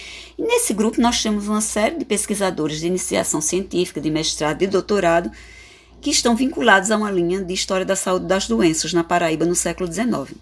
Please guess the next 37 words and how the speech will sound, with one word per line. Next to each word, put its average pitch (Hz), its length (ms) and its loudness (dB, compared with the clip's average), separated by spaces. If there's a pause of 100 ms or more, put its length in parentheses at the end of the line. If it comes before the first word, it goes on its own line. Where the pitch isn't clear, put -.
Então, 233 300 -2 (680)
quando 554 220 2
a 415 40 4
gente 220 240 2
vai 185 160 6
às 180 180 0
pesquisas, 185 720 -2
nos 165 200 -2
acervos, 170 840 0
né, 165 180 0
uma 180 140 2
vasta 175 640 0
documentação 160 960 -2 (880)
que 220 420 4
aparece 180 960 2
a 156 140 -8
questão 156 720 -6
da 160 120 0
saúde 156 420 2
e - 20 -8
das 143 220 -2
doenças, 196 600 0
por 170 180 -2
exemplo, 156 300 -4
nos 165 120 -2
relatórios 165 520 -2
dos 151 140 -10
presidentes 156 440 0
de - 60 2
província, 214 720 0
nos 170 160 -2
relatórios 160 520 -2
de 156 40 -6
inspetoria 156 540 -4
de 151 80 -6
saúde 143 260 -4
pública, 208 600 0